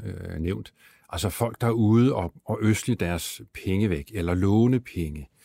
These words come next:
misbruge deres magt i forhold til, at de er ved politiet. Det er folk, han faktisk går efter, og der er han faktisk ligeglad med, om det er folk inden for eller uden for partiet. Altså, det er lige for alle der.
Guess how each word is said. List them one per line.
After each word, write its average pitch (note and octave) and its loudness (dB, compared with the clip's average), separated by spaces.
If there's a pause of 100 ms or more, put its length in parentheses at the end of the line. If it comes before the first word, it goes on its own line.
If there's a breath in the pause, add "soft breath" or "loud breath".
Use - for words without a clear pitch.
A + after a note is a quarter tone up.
(340 soft breath)
misbruge A2 2
deres E2+ -4
magt E2 -4 (500)
i F#2+ -12
forhold E2 -4
til, F#2+ -6
at D#2 -4
de F2 -2
er D#2 -4
ved F2 -4
politiet. E2 -8 (400)
Det A#2+ 4
er D#3 4
folk, A2+ 0
han G#2+ 0
faktisk F#2 -4
går F#2+ -2
efter, F2 -6
og F#2 -8
der G2 -2
er G#2 0
han A#2 2
faktisk G2 -2
ligeglad A#2+ 4
med, G2 2
om F#2+ -6
det F#2+ -2
er F2+ 0
folk G#2 -4
inden A2+ 0
for - -8
eller F#2+ -2
uden F#2+ 0
for G#2+ -4
partiet. F2 -6 (300)
Altså, - -6
det A#2 6
er A#2 6
lige A2+ 4
for A2+ 0
alle F#2+ 0
der. F2+ -2